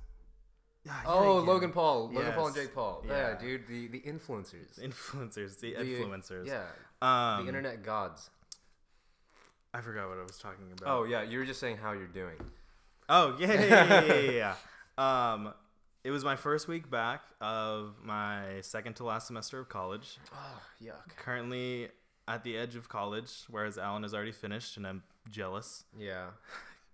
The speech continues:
Speaker 1: 'Cause it must be nice.
Speaker 2: Um, uh, mm, just enjoy it while it
Speaker 1: <laughs>
Speaker 2: lasts. It's actually, it's actually not fun at all. <laughs> But we can talk about that later.
Speaker 1: Yeah, because when you're out of college, fafsa can't fund an apartment for you.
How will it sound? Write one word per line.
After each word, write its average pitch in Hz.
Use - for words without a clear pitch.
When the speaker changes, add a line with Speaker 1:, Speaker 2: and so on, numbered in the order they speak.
Speaker 1:
'Cause 110
it 107
must 101
be 113
nice. 104
Speaker 2:
Um, 107
uh, 117
mm, 131
just 120
enjoy 117
it 104
while 101
it -
Speaker 1:
<laughs> 101
Speaker 2:
lasts. -
It's 247
actually, 240
it's -
actually 180
not 117
fun 104
at 92
all. 90
<laughs> 185
But 165
we 135
can 139
talk 127
about 110
that 92
later. 95
Speaker 1:
Yeah, 117
because 117
when 123
you're 120
out 147
of 139
college, 110
fafsa 117
can't 110
fund 107
an 107
apartment 98
for 90
you. 85